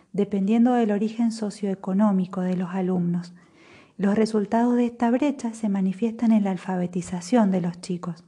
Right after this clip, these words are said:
sobre todo en la comprensión lectora. Algunos autores también man-, eh, manifiestan o mencionan el efecto Mateo, donde los lectores fuertes se hacen más fuertes y los lectores débiles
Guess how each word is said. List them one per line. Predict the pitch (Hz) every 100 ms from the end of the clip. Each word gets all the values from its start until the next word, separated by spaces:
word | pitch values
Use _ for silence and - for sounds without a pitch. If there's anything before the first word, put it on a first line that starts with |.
| _
sobre | - 196 196 208
todo | 202 262 226 226 233
en | 196 185
la | 185
comprensión | 185 175 180 180 196 190 190
lectora. | 185 - 175 160 160 160 _ _ _ _ _ _ _ _ _ _ _ - - - - -
Algunos | 240 240 262 285
autores | 285 262 269 277 277
también | 233 220 247 262
man-, | 247 220 202
eh, | 185 185
manifiestan | 180 180 180 - 285 233 202
o | 185
mencionan | 190 190 277 277 262
el | 208
efecto | 190 - 233 233 - 214 -
Mateo, | 214 208 202 180 185 180 - - _ _ - - -
donde | 214 208 208
los | 202 190
lectores | 196 - 240 254
fuertes | 254 254 226 - 190
se | -
hacen | 208 - 185
más | 220 240
fuertes | 285 247 226 233 226 -
y | 202
los | 190 185
lectores | 185 - 202 208 202
débiles | 214 208 196 196 196